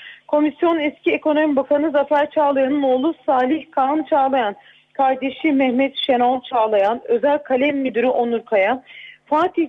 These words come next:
Belediye Başkanı Mustafa Demir, Gümrük ve Ticaret Bakanlığı Müsteşarı Ziya Altun Yaldız ve eski Çevre ve Şehircilik Bakanı Erdoğan Bayraktar'ın danışmanı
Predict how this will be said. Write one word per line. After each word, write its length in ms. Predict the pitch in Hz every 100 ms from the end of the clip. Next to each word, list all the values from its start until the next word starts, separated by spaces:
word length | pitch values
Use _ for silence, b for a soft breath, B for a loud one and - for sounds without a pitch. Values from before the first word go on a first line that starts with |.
| -
Belediye 440 | 254 269 262 247
Başkanı 640 | 254 262 - 254 277 320 - _ -
Mustafa 580 | 262 - - - 247
Demir, 360 | 294 269 247 - B B _
Gümrük 280 | 330 330 339
ve 120 | 302
Ticaret 460 | - 262 294 294 294
Bakanlığı 460 | 247 254 240 233 233
Müsteşarı 720 | 247 233 254 240 254 262 247
Ziya 200 | 240 254
Altun 540 | 262 - 240 240 - 302
Yaldız 440 | 233 208 233 247
ve 180 | 240 233 B B B -
eski 280 | 262 - 330
Çevre 460 | 294 262 294 -
ve 120 | 247 254
Şehircilik 480 | 269 262 226 285 -
Bakanı 280 | 226 254 254
Erdoğan 400 | 254 262 262 254
Bayraktar'ın 600 | 254 262 277 262 220 214
danışmanı 600 | 262 254 - 226 269